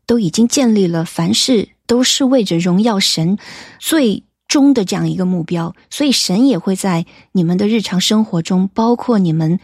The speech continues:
关系的保鲜上，也是引导你们，因为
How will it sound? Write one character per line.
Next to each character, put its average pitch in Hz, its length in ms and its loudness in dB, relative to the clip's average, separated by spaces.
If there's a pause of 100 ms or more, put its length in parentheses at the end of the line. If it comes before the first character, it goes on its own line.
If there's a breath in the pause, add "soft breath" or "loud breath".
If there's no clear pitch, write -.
(100 loud breath)
关 240 240 2
系 - 160 -2
的 180 80 -2
保 151 180 -6
鲜 196 260 -2
上， 185 280 -2 (300 loud breath)
也 - 140 0
是 392 200 0
引 226 200 4
导 190 180 2
你 180 120 2
们， 147 260 -2 (120)
因 262 180 2
为 233 220 2